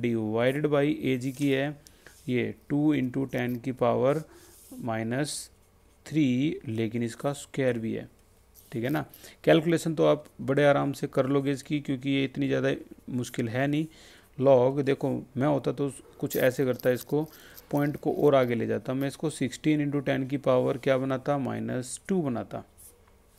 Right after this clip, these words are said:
अगर इसको आप बढ़ा रहे हो तो इसको घटाओ और कम कर दो, माइनस वन, माइनस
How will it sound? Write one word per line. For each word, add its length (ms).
अगर 260
इसको 380
आप 140
बढ़ा 380
रहे 120
हो 120
तो 140
इसको 280
घटाओ 840
और 280
कम 140
कर 160
दो, 260
माइनस 260
वन, 220
माइनस 300